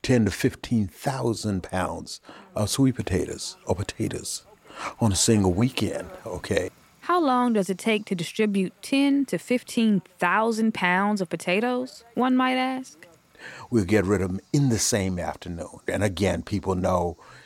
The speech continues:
Speaker 1: you can take as much as you want, okay?
Speaker 2: No questions.
Speaker 1: No questions asked, because hunger knows no barriers. Why would you judge people for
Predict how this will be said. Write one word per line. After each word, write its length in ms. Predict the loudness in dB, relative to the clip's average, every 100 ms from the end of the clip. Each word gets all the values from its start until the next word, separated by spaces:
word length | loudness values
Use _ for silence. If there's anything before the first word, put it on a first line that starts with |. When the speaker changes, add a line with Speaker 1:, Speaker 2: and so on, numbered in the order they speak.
| -14 -2
Speaker 1:
you 160 | 0
can 140 | 0 0
take 260 | 0 2
as 140 | 0 0
much 260 | -2 -2
as 220 | -6 -6
you 100 | -10
want, 460 | -6 -4 -4 -6 _ _ -10
okay? 420 | -10 -6 -8 -8 _ _ -18
Speaker 2:
No 60 |
questions. 400 | -18 -14 -16 -18 _ _ 0
Speaker 1:
No 180 | 2 2
questions 460 | 2 2 2 2
asked, 580 | 2 2 -2 -12 -12 -8 0
because 340 | 2 2 0
hunger 380 | 2 4 4 2
knows 640 | 2 4 4 2 -2 -6 -4
no 200 | 2 2
barriers. 760 | 4 0 0 -2 -6 -16 -18 -18 -20 -20 -4
Why 180 | 2 4
would 260 | 4 2
you 120 | -2 -2
judge 400 | -2 -2 -4 -2
people 400 | -2 0 -2 -2
for 460 | -2 0 0 -2